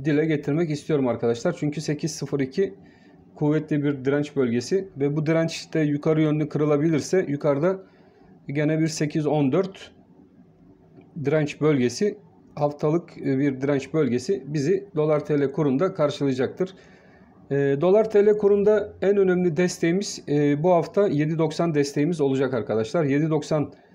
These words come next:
e, desteği ve se-, sekiz sıfır iki kanal aralığı, yedi doksan ve sekiz sıfır iki kanal aralığımız dikkatle takipte kalmamız gereken önemli kanal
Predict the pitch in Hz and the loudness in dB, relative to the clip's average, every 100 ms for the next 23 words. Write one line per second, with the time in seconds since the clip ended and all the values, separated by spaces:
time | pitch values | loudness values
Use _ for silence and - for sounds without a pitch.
0 | - - - - 135 135 135 135 139 156 | -20 -20 -20 -6 0 2 2 2 0 -2
1 | - 151 180 190 - - - - - - | -2 0 2 0 -6 -20 -20 -20 -20 -20
2 | - - 151 175 - 160 - - 147 185 | -20 -4 -2 -2 -2 -6 -6 -4 -4 -4
3 | 185 151 160 151 151 190 - 156 151 160 | -4 -6 -2 -2 0 -2 -2 -2 0 0
4 | 139 143 123 135 135 131 143 135 131 - | 0 2 2 2 2 0 0 -2 -2 -4
5 | 185 - - - 127 147 160 - - 139 | -4 -8 -20 -12 -4 -2 -4 -8 -6 -6
6 | 156 165 - 143 143 127 - 127 - - | -4 -6 -6 -2 -2 -2 -2 -4 -6 -20
7 | _ - 147 160 151 151 151 147 196 - | _ -4 0 2 2 2 2 2 0 -4
8 | - _ - - 143 160 - 165 165 156 | -16 _ -20 -12 -6 -4 -2 -2 -2 0
9 | 156 - 147 165 156 151 147 139 139 160 | 0 0 -4 -4 0 0 2 0 0 0
10 | 135 127 180 - 156 147 160 156 151 147 | 0 0 -2 -2 -2 0 0 0 0 0